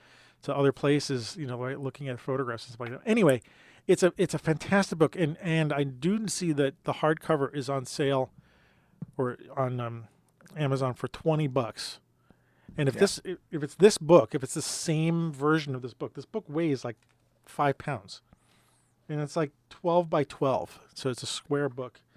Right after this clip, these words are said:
Speaker 1: And again, the pictures are presented mostly without text, so it's just, like,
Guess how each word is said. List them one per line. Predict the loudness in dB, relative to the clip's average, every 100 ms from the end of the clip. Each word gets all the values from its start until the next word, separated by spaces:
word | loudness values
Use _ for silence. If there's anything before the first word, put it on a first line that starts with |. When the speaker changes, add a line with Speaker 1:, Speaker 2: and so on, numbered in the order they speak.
| _ _ _ _ _ _ -6
Speaker 1:
And | 0 0 0 -2 -8 _ _ -20 _ _
again, | 0 4 4
the | 4
pictures | 2 4 4
are | 4
presented | 2 4 6 6
mostly | 6 4 4
without | 4 4 2
text, | 2 0 0 -14 -14
so | -6 -2 -2
it's | -4 -10
just, | 0 2 2 -2
like, | -6